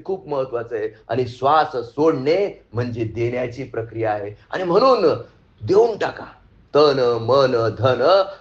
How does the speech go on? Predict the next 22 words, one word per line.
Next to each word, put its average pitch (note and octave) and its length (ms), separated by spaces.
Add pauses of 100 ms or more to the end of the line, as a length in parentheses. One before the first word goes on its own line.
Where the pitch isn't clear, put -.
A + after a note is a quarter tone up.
(160)
जो A3+ 200
कुछ G#3 240
है C3+ 280 (300)
सब E3 200
तेरा, C3+ 680 (220)
तेरा D3 360
तुझको B2 400
अर्पण, B2 720 (280)
क्या C3 520
लागे A#2 340
है A2 160
मेरा. A2 360 (180)
आणि E3 140
ही G3 160
सगळ्या A3+ 340
ज्या G#3 140
गोष्टी G#3 320
आहेत A#3 140
ना, B3 160 (220)
या D3 100
दिल्याने C3+ 580
वाढतात, G#2+ 500